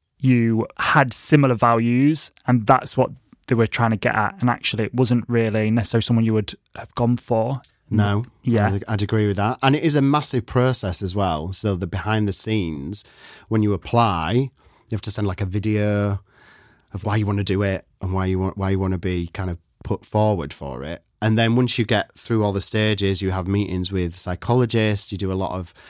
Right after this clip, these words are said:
Speaker 2: psychometric tests and personality tests. So they are trying to match you with somebody that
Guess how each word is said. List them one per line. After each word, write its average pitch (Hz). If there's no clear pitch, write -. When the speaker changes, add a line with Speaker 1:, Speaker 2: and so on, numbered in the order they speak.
Speaker 2:
psychometric 101
tests -
and 90
personality 98
tests. -
So -
they 127
are 147
trying 110
to 92
match 104
you 95
with 92
somebody 92
that 85